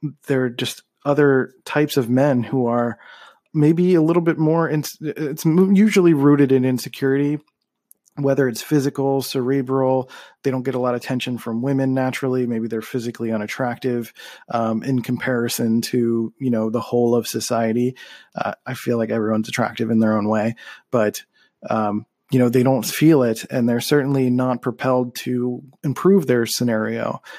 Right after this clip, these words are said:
And, um, I think I can, I can relate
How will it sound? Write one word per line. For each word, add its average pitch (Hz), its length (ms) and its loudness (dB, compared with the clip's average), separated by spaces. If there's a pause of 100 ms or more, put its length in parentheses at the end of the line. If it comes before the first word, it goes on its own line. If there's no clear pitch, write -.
(200)
And, 117 480 0
um, 113 420 -2
I 147 80 0
think 208 220 2
I 214 100 0
can, 170 380 2
I 143 80 0
can 139 200 -2
relate 135 520 2